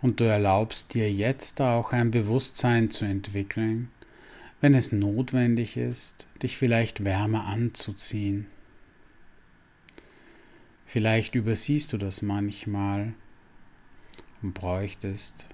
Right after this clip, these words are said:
noch einen zusätzlichen Pulli oder ein Unterhemd, irgendein Gewand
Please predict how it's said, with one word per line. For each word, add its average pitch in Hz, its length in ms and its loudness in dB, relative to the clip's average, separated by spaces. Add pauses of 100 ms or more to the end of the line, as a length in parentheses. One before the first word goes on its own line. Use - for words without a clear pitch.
(220)
noch 107 180 -12
einen 98 160 -4
zusätzlichen 101 760 -6
Pulli 117 640 0 (1040)
oder 170 160 2
ein 110 140 4
Unterhemd, 107 920 2 (420)
irgendein 110 400 2
Gewand 107 800 -2